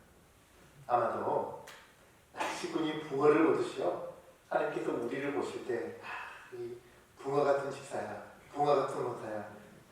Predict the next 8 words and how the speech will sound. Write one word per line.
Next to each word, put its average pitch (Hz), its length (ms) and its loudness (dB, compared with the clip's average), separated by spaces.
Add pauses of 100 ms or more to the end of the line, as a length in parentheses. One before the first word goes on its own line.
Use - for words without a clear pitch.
그렇게 - 320 0
보시지 - 360 0
않을까요? - 360 -2 (1800)
우리가 180 240 12
자꾸 - 480 4
하나님의 143 580 -2
은혜를 170 440 8
잊어버리니까 - 800 4